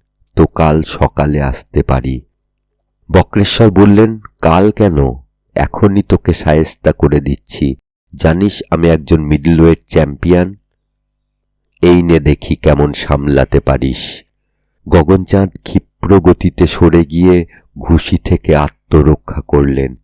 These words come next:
এবং বক্রেশ্বরের পায়ের গুলিতে ছোট একটি লাথি মারলেন। সঙ্গে সঙ্গে বক্রেশ্বর ধরাশায়ী হলেন।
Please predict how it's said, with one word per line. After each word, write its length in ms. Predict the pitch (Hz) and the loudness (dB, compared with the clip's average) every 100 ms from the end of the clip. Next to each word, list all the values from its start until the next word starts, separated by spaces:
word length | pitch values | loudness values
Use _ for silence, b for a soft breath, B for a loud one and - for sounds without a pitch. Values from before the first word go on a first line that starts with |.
| _ _ _ _ _ _ - | _ _ _ _ _ _ -2
এবং 420 | 87 85 90 82 | 2 4 2 2
বক্রেশ্বরের 960 | 80 - _ 85 80 - - 78 80 | 0 0 _ 0 0 0 0 2 2
পায়ের 460 | 76 78 76 76 73 | 2 0 2 2 0
গুলিতে 680 | 65 73 71 76 82 82 82 _ _ _ | 0 0 2 0 2 2 0 _ _ _
ছোট 360 | - 85 - 82 | -2 -2 2 2
একটি 500 | 80 71 - - 71 | 4 2 -4 -4 -4
লাথি 440 | 69 64 - 76 | -2 -4 -6 -6
মারলেন। 680 | 67 67 65 65 65 64 64 - _ _ _ _ | -2 0 0 0 0 -2 -10 -20 _ _ _ _
সঙ্গে 460 | - 104 101 101 104 | -6 -2 -2 0 0
সঙ্গে 380 | - 95 95 90 | 2 -2 -2 -2
বক্রেশ্বর 880 | 80 - _ 82 - - 92 80 69 | -2 -4 _ -4 -4 -4 -2 -2 -4
ধরাশায়ী 680 | - 71 73 71 - 71 67 | -2 0 0 -2 -2 -2 0
হলেন। 520 | 62 67 65 64 64 | 0 0 0 -4 -8